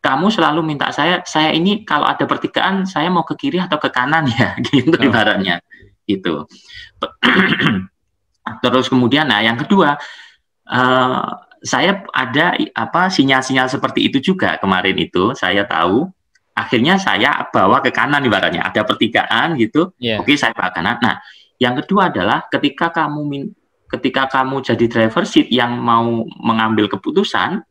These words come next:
Speaker 1: ke kanan, kamu nggak min-, nggak apa, nggak ini, nggak ngobrol dulu dengan saya gitu. Ngobrol dalam artian itu boleh nggak ke kanan, nggak, tapi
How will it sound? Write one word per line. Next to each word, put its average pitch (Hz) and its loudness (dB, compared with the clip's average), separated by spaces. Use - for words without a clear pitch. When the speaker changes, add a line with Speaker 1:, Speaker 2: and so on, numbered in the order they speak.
Speaker 1:
ke 117 0
kanan, 120 0
kamu 202 2
nggak 139 2
min-, 139 -2
nggak 113 0
apa, 175 0
nggak 104 2
ini, 151 0
nggak 110 4
ngobrol 127 4
dulu 156 6
dengan 139 2
saya 104 0
gitu. 82 -4
Ngobrol 120 4
dalam 113 2
artian 117 0
itu 175 0
boleh 120 6
nggak 131 0
ke 104 -6
kanan, 139 -2
nggak, 101 0
tapi 117 -2